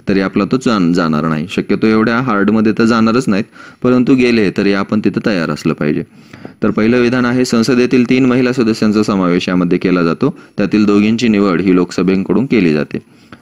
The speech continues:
दुसरं विधान आहे, राज्य व संघराज्य क्षेत्र यांचे प्रतिनिधित्व करता चार सदस्य इथं निवडले जातात.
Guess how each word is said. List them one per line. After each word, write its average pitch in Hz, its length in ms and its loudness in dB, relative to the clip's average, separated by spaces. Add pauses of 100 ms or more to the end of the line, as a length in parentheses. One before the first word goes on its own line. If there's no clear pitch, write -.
दुसरं 117 240 0
विधान 123 240 2
आहे, 127 160 0
राज्य 117 340 0
व 87 200 0
संघराज्य 104 460 0
क्षेत्र 107 320 -2
यांचे 101 260 0
प्रतिनिधित्व 104 600 0
करता 104 260 -4
चार 117 260 -2
सदस्य 95 560 0
इथं 92 180 -2
निवडले 90 340 2
जातात. 87 260 -2